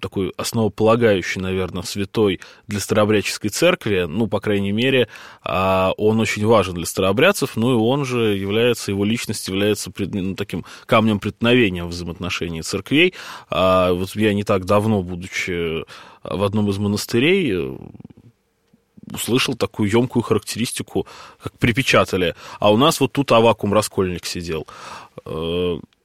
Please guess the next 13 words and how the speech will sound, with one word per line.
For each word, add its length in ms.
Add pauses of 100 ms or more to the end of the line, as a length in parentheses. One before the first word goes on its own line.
(140)
все 180
хорошо, 440
но 100
у 40
нас 220
вроде 280
бы 160
очень 300
неплохие 400
отношения 500
со 120
Старообрядческой 680
церковью, 560